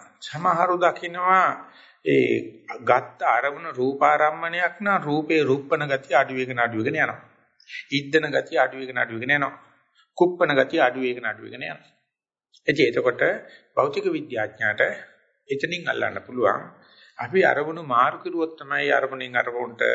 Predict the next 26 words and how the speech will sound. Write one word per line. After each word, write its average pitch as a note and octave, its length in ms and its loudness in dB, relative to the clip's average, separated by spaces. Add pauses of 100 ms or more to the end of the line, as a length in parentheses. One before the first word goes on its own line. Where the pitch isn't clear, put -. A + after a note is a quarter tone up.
(140)
අලුත් B2+ 380 -4
මූණවරවල්, A#2 760 2
අලුත් C#3 340 -2
රසවල් A#2+ 440 0
ඇති - 240 -6
වෙන්නේ. A#2+ 480 -6 (280)
එකම F#3+ 340 0
අරමුණක් B2+ 420 2
බොහෝ B2+ 260 -2
වෙලා B2 200 2
ඇසුරු A#2+ 240 -6
කරනකොට A2+ 500 -8
ඒකාන්තයෙන්ම A#2 1000 0 (580)
තෘෂ්ණාව D#3+ 600 0
වෙනුවට B2 440 -6 (180)
ඒකාකාරීකම, A#2+ 800 -2
නීරසකම A2+ 560 -12
මතුවෙනවා. - 480 -20 (560)
මෙන්න A#2+ 200 -8
මේකට A#2+ 400 -6
වෛර A2+ 380 2
නොකර C#3+ 320 -8
ඉන්න A#2 220 -6
එකයි A2+ 380 0 (800)
ඥානය A#2 420 -2
කියන්නේ. - 340 -8